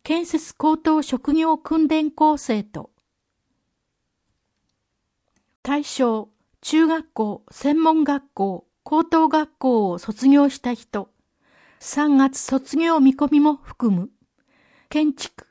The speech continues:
大工に興味のある人など。申し込み方法。三月下旬までに申し込み書を持参。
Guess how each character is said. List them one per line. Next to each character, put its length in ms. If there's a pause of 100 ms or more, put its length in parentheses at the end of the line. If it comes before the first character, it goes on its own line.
(140)
大 200
工 140
に 120
興 220
味 140
の 160
あ 80
る 80
人 260
な 140
ど。 180 (960)
申 100
し 80
込 140
み 100
方 220
法。 420 (540)
三 380
月 280
下 180
旬 280
ま 120
で 120
に 240 (260)
申 180
し 120
込 160
み 100
書 160
を 80
持 140
参。 340